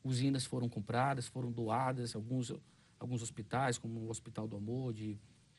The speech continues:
de Barreto, se eu não me engano, fez uma doação. Então, nós tivemos va-, algumas doações e tivemos agora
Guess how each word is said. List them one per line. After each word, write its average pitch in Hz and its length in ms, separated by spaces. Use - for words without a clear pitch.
de 107 140
Barreto, 123 420
se - 100
eu 110 40
não 110 60
me 107 60
engano, 127 380
fez 117 180
uma 120 80
doação. 123 600
Então, 123 360
nós - 80
tivemos 123 240
va-, 123 160
algumas 147 260
doações 160 480
e - 60
tivemos 185 360
agora 160 320